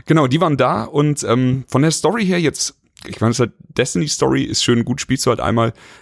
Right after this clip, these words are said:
aber was mich glücklich gemacht hat, waren so Sachen wie, ähm, das Escalation-Protokoll, die Waffen, die du da kriegst und, äh, allen voran die Whisper of the Worm Quest. Und das ist so eine absurde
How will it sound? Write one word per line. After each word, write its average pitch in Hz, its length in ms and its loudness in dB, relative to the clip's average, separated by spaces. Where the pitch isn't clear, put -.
aber 110 500 2
was 107 240 0
mich 196 160 2
glücklich 190 300 -2
gemacht 98 340 0
hat, 101 180 -2
waren 101 200 2
so 98 80 -2
Sachen 95 340 -2
wie, 87 260 -2
ähm, 73 460 -6
das 95 160 -4
Escalation-Protokoll, 120 1200 2
die 101 120 -6
Waffen, 135 240 2
die 127 80 2
du 127 80 4
da 113 120 2
kriegst - 420 -2
und, 104 280 0
äh, 95 420 2
allen 117 240 2
voran 110 440 2
die 104 260 2
Whisper 113 260 0
of 95 140 -2
the 110 60 2
Worm 92 360 0
Quest. - 480 -2
Und 98 440 0
das 95 200 0
ist 131 120 -2
so 139 140 2
eine 127 260 0
absurde 120 800 2